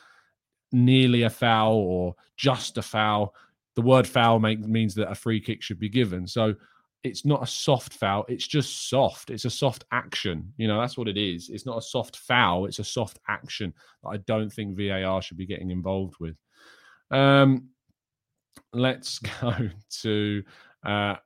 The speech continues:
uh, let's go to scrolling down. Sorry, guys. I know I'm missing out loads of comments. It's really difficult when there's so many that pop up all at once. Um, Teng Vang says, "When you see a turnover in possession, Saliba should be running back or ready to cover the space behind, and yet he was rooted to the ground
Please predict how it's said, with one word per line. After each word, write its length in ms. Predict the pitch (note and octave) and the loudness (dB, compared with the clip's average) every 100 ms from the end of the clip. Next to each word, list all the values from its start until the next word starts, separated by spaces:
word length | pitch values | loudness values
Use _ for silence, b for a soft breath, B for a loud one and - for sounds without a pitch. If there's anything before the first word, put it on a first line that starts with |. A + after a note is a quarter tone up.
| - | -8
uh, 220 | G#2 G2 G2+ | -6 -4 -4
let's 140 | C#3 | -2
go 140 | C#3+ | -2
to 760 | B2+ B2+ - B2 B2 B2 A#2+ A#2+ | -4 -6 -6 -2 0 0 0 -2
scrolling 400 | A#2 G#2 F#2+ F2+ | -4 -6 -4 -4
down. 220 | F2 F2 | -4 -6
Sorry, 240 | G#2 F2 | -6 -8
guys. 240 | D#2 D#2+ E2 | -6 -6 -6
I 40 | |
know 140 | F2+ E2+ | -4 -4
I'm 100 | E2+ | -4
missing 240 | E2+ F2+ | -6 -8
out 100 | E2+ | -6
loads 160 | E2+ - | -6 -8
of 40 | |
comments. 300 | - F2 D#2 | -8 -8 -8
It's 80 | E2+ | -6
really 160 | F#2+ D#2+ | -6 -6
difficult 320 | E2+ - D2+ | -8 -8 -8
when 140 | E2 | -4
there's 140 | E2 - | -4 -4
so 140 | F#2 | -4
many 140 | F2 | -4
that 160 | E2+ - | -6 -8
pop 220 | - - | -10 -8
up 160 | E2+ - | -8 -6
all 160 | F2 | -6
at 60 | D#2+ | -4
once. 280 | F2+ E2+ - B B B _ | -4 -4 -8 B B B _
Um, 540 | A#2 A#2+ B2 A#2+ A#2 - - | 4 6 8 8 6 0 0
Teng 240 | D#3+ D3+ | 4 6
Vang 300 | D3+ D3+ D3+ | 6 6 4
says, 420 | C#3+ C#3+ C3+ A2+ | 4 2 2 0
"When 200 | B2+ C#3+ | 0 4
you 80 | C#3+ | 4
see 220 | C#3 C#3+ | 2 0
a 60 | C3 | -2
turnover 540 | - C3+ B2+ A#2+ A#2 | 2 2 4 2 0
in 80 | A2 | -2
possession, 440 | A2+ A#2 A2+ A2+ | -2 -2 -2 -2
Saliba 360 | G#2+ A2 A2+ A2 | -6 -4 -4 -4
should 160 | - G2+ | -6 -4
be 80 | |
running 300 | G2+ G#2+ G#2 | -2 0 -2
back 240 | G2 G2+ G2+ | -2 -4 -4
or 80 | G2+ | -4
ready 180 | G2+ | -4
to 140 | G2 - | -6 -8
cover 220 | G2+ F#2+ | -10 -8
the 60 | F#2+ | -8
space 280 | - G#2 F#2+ | -4 -4 -4
behind, 400 | F2 G2+ G#2 F#2+ b b b | -6 -4 -2 -4 b b b
and 140 | G2+ | -2
yet 100 | G#2 | -2
he 100 | F#2+ | -2
was 160 | G2+ F#2 | -6 -4
rooted 380 | G#2+ A#2 A#2 G2+ | 0 0 0 -12
to 80 | F#2+ | -10
the 120 | G2+ | -6
ground 480 | G2+ G2+ G2 G2 | -2 0 2 0